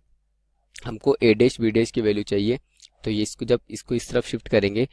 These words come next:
तो ये हमारे पास बन जाएगा root three a minus root three a by two। तो इसको जब सॉल्व करेंगे तो हमारे पास क्या बनने वाला है, a dash b dash की लेंथ कितनी आ जाएगी,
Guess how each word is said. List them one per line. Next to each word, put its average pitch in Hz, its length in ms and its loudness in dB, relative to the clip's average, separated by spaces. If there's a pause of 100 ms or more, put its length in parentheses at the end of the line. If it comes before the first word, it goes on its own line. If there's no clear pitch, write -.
(280)
तो 110 100 -2
ये 110 120 2
हमारे 110 300 0
पास 113 180 -2
बन 101 180 -8
जाएगा 101 400 0 (200)
root 104 300 -6
three 117 220 -4 (220)
a 104 140 2 (480)
minus 98 440 -4 (360)
root 104 360 -6
three 113 240 -4 (140)
a 104 120 0 (260)
by 95 160 0 (500)
two। 87 100 -10 (280)
तो - 140 -10
इसको 113 260 -6
जब 120 160 -2
सॉल्व 113 260 0
करेंगे 104 400 0 (480)
तो 110 60 -4
हमारे 104 260 0
पास 120 260 0 (140)
क्या 113 100 0
बनने 110 240 -4
वाला 104 220 2
है, 113 120 6
a 107 40 0
dash 107 200 0
b 104 120 0
dash 104 160 -2
की 113 100 -6
लेंथ 107 220 0
कितनी 113 240 -6
आ 107 60 -2
जाएगी, 101 320 0